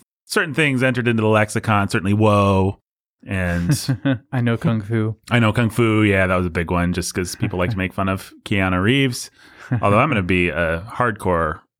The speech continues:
Speaker 1: a Keanu Reeves apologist, and not in the ironic internet way where they think it's cute that Keanu Reeves is a thing, but actually I think he's quite good in this movie. But we can get to that later.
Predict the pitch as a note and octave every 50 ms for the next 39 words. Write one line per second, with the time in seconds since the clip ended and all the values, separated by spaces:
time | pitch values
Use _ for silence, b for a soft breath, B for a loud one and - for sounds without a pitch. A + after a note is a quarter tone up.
0 | _ _ _ _ _ - F#2+ - - - G#2 F2+ F2 F2 E2+ E2+ F2 F2 F2 E2
1 | - - - F2+ F2 - - E2+ E2 F#2 - - - F2 F2 - - - - F#2+
2 | G2+ A2 A#2 A#2 A2+ - - F#2+ F2+ E2 E2 D#2 D#2+ D#2+ D#2+ D#2+ E2 E2 E2 -
3 | - - - - - _ _ _ _ - F2+ F2 E2 D#2+ D#2 D#2 - - D#2 D#2
4 | D#2 D2+ D2+ D2+ C#2+ C#2+ D2+ D2 D2+ D2 C#2 C#2 C#2 - D#2+ C2+ C2+ C#2 C2+ -
5 | - - - D2+ B1+ - - D2 B1+ - _ _ - - - - D2 C#2+ C2+ B1+
6 | B1+ C#2+ C2+ C2+ - - - - D#2 D2+ - G2 E2+ D#2 D#2 D2+ - D2+ C2+ -
7 | - F2 F2+ E2 - - C#2+ B1 C2 D2+ - - C2+ - - - - - - D#2
8 | C#2 C2 D2 D2+ C2+ D2 C#2+ C2+ C2 - - - C2 C2+ C2+ C#2 B B B B
9 | B B B B B _ - G#2 G2 G2+ - F#2 F2 F#2 - F#2+ F#2 F#2+ F#2+ A#2+
10 | C#3+ C3 C3 A#2+